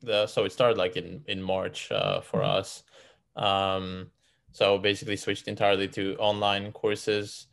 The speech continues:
Speaker 1: But at first it was really good because, uh, the good thing that came out of it was that,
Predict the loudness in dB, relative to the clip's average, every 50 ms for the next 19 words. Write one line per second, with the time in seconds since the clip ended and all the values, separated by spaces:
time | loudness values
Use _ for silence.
0 | _ _ _ _ _ _ 0 4 4 6 6 4 2 0 -4 -6 0 2 2 4
1 | 4 4 2 4 6 6 6 6 6 2 0 0 0 -2 -2 -6 -4 0 0 0
2 | 0 -2 -6 -10 -12 -14 -14 -8 -4 0 0 2 2 2 0 -2 -2 -6 -8 -6
3 | -4 -4 -4 -2 -2 -4 -2 -2 -4 -4 -4 -4 -4 -4 -2 -2 -4 -2 2 4
4 | 4 4 4 0 -4 -4 -4 -4 -2 -2 -4 -6 -10